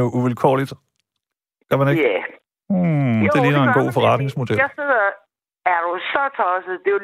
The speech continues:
Speaker 2: lige før, jeg troede på, hvad Trump, han sagde. Nå, men det, det hele, det er bare noget, de har lavet for at være åndssvage. Men så, så tænker jeg også, "Ja, det, det kan det måske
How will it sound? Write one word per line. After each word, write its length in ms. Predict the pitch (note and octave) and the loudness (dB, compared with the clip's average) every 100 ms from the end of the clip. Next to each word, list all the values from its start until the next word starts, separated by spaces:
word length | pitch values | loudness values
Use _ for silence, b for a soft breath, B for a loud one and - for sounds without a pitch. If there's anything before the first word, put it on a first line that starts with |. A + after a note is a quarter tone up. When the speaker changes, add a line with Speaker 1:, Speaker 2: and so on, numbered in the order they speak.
| F#3+ | -2
Speaker 2:
lige 200 | C4 A#3 G#3 | 0 0 0
før, 100 | G3 F3 D#3 | 0 0 -2
jeg 60 | - | -2
troede 200 | F#3+ F#3+ F3+ | -2 -2 -2
på, 40 | E3+ D3 B B B - | -4 -4 B B B -6
hvad 100 | E3 - | -4 -2
Trump, 220 | F#3 F#3+ - | -2 -4 -4
han 100 | F3 F3 | -4 -2
sagde. 200 | F3+ F#3 F3+ B B B - | -2 -2 -6 B B B -2
Nå, 60 | E3+ E3 | 0 0
men 60 | E3+ | 0
det, 80 | E3 D#3+ | 0 0
det 60 | D#3 | 0
hele, 140 | D#3+ D#3+ | 0 0
det 60 | D3+ | 0
er 60 | C3+ | -2
bare 120 | C#3 | -4
noget, 140 | C#3+ C#3+ | -12 -18
de 40 | C#3 | -14
har 80 | C3+ A#2 | -10 -4
lavet 180 | A2 B2+ A#2+ | -2 -2 -2
for 80 | G#2 | -2
at 60 | G2+ | 0
være 100 | F#2+ | -2
åndssvage. 340 | G#2 - G2 G2+ _ B B B B - | -4 -8 -10 -10 _ B B B B -4
Men 100 | B3+ - | -2 -2
så, 100 | F#4+ G#4 G4 - b b _ _ A#3 | -2 -2 -6 -10 b b _ _ -6
så 40 | A3+ | -2
tænker 200 | B3 A#3 A#3 | 0 0 0
jeg 80 | F#3+ | -2
også, 120 | G3+ - | -2 -4
"Ja, 80 | - A#2 | -4 -6
det, 80 | A2 F#2+ - | -10 -16 -18
det 80 | - | -14
kan 100 | A2 | -6
det 80 | B2 A#2+ | -2 -2
måske 200 | - | 0